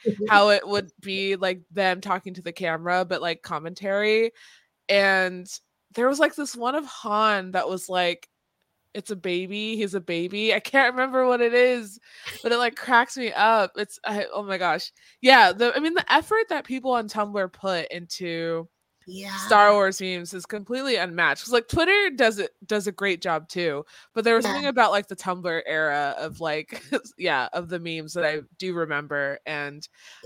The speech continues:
Speaker 2: um, I'm so
Speaker 1: Yeah.
Speaker 2: happy that people on Twitter still do them, though. I love when, like, like, how we just got those new photos of Adam from the
Speaker 1: Yeah.
Speaker 2: Arts and the Armed Forces, and people turned them into memes and stuff. I'm like, "Thank you," 'cause,
Speaker 1: Yeah.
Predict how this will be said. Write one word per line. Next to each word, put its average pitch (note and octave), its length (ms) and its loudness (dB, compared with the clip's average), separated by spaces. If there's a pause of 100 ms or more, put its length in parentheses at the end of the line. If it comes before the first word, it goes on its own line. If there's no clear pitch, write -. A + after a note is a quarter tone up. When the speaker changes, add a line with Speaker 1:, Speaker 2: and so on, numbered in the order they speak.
Speaker 2:
um, E3 360 2
I'm A#3 120 6
so G4 180 6
Speaker 1:
Yeah. - 20 4
Speaker 2:
happy B3 280 6
that B3 140 2
people A3 220 -4
on G3+ 100 -6
Twitter F#3+ 300 -4
still F#3+ 240 -4
do D#3+ 220 -6
them, G3 200 -4
though. A#3 200 4
I G3 140 0 (140)
love E3+ 440 0
when, F3+ 180 -10
like, E3+ 260 -4 (280)
like, A3 180 0
how F#3 160 2
we G3 80 0
just F3+ 240 -6
got E3 160 -8
those F3+ 200 -6
new F3 160 -10
photos E3+ 380 -6
of E3+ 140 -10
Adam E3+ 460 -4 (760)
from F#3+ 300 8
the G3+ 120 6
Speaker 1:
Yeah. G#3+ 80 2
Speaker 2:
Arts G3+ 200 6
and G3+ 80 -2
the - 60 0
Armed F3 200 0
Forces, F3+ 400 -4
and G#3+ 120 -2
people G#3+ 280 -2
turned G3 340 -4
them G3 160 0
into G3+ 260 -2
memes F3 340 -4
and C4 160 0
stuff. C4+ 260 6
I'm C#4+ 100 -4
like, B3+ 240 -2
"Thank G#3+ 260 2
you," E3 180 2
'cause, A3 200 2
Speaker 1:
Yeah. G3 260 -4